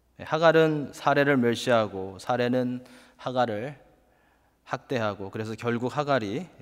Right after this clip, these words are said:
도망가는 일이 벌어지기도 했습니다. 십칠 장에서는 하나님께서 전능하신 하나님으로 나타나셔서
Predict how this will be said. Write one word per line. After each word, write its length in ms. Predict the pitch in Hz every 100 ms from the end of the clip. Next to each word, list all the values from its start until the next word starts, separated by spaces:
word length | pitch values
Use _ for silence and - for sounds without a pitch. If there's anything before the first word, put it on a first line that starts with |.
| -
도망가는 640 | 117 117 120 120 117 113
일이 220 | 104 101
벌어지기도 580 | 95 110 113 107 104 110
했습니다. 560 | 107 - 107 - - - _ _ _ _ _ _ _ _ _ _ _ _ _ _ _ _ _ _ 107
십칠 300 | - - 190
장에서는 640 | 180 170 160 160 165 165 160 - - - - -
하나님께서 800 | 156 156 147 147 139 131 135 127
전능하신 800 | - 127 147 160 147 143 151 147
하나님으로 520 | 139 139 135 113 113
나타나셔서 1000 | 110 101 - 113 104 98 - 98 90 _